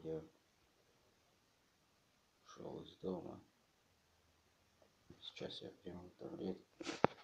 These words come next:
Осталось. Это вода.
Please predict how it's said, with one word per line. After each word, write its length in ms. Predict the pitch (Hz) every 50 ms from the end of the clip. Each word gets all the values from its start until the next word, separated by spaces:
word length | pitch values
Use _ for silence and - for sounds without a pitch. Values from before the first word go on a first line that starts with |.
| - - - - - - - - - - - - - - - - - - - - - - - - - - - - - - - - - - - - - - -
Осталось. 500 | - - - - 90 85 82 82 78 - - - - - - - - - - - - - - - - - - - - - - - - - - - - - - - - - - - - - - - - - -
Это 380 | - - - - 92 87 87 - - - - - - - - - - - - - - - - - - - - - - - - - - - - - - - - - - - -
вода. 580 | - - 90 90 95 95 98 101 98 - -